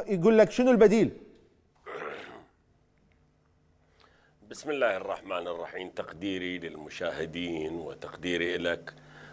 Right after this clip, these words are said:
Speaker 2: ولأساتذتي الدكتور،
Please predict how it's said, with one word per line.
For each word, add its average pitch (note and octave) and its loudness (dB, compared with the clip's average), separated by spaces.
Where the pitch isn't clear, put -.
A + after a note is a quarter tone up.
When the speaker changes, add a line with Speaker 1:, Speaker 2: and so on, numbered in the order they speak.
Speaker 2:
ولأساتذتي G#2 6
الدكتور، E2 6